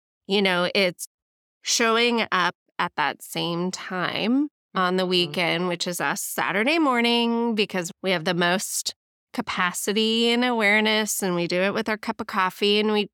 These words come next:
Speaker 1: we just map out the next week.
Speaker 2: Yeah.
Speaker 1: And we know we've got our, our system down now. We know what the buckets are. We know, you know, what days we have to put a little more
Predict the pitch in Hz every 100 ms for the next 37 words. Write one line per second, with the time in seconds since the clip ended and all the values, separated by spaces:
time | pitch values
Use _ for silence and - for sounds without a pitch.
0 | 208 214 208 233 - - 190 180 180 196
1 | - 165 165 175 - _ _ _ - 180
2 | 156 - - - - _ - 170 160 226
3 | - - - 220 208 170 156 175 160 -
4 | 254 262 269 302 359 190 180 202 247 _
5 | _ 214 202 254 247 240 233 226 - 196
6 | - 262 - 233 196 147 147 135 160 180
7 | 196 214 233 247 247 220 220 - 208 190
8 | 190 208 185 - 147 143 160 165 170 202
9 | 208 214 214 214 _ _ _ - 214 196
10 | 185 202 170 170 214 220 - 196 196 214
11 | 240 254 226 226 196 151 147 156 214 233
12 | - - 196 196 - 175 160 180 208 220